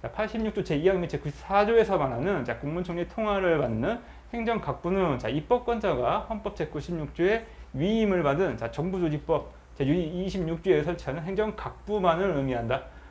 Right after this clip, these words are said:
자, 이렇게 정부조직법에서 만들어진, 자, 행정각부, 여기 정부조직법에서 설치하는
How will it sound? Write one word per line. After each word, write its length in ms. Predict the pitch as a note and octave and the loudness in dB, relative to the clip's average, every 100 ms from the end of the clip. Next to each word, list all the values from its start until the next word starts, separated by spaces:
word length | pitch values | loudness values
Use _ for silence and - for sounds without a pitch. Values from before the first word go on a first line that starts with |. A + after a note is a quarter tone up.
| - - | -20 -8
자, 60 | - | -2
이렇게 220 | C#3+ D#3+ | 0 0
정부조직법에서 1300 | D#3 E3 G3+ G#3 G3+ G#3+ G#3+ G3 D3+ B2 F#3 C4+ D#4+ - | 0 0 2 2 4 6 6 6 6 6 6 2 0 0
만들어진, 680 | - F3 G3+ A3 D3 A#2 | 2 2 4 4 4 0
자, 100 | A2+ | -4
행정각부, 1160 | A#2 G3+ G#3 G#3 D3 - F#3 E3 G#3+ C#3+ D3 C#3 | -2 0 0 0 -4 -2 0 0 0 2 2 2
여기 240 | A#2+ E3 G3 | 2 0 0
정부조직법에서 1500 | C3+ D3 E3 D#3+ F3+ F#3 - - - D3 E3 E3+ D#3 C#3+ C#3+ | -4 -4 -4 -2 0 -2 -6 -12 0 2 4 4 4 4 2
설치하는 500 | F#3 F#3 C#3+ F#3 | -2 0 -2 -2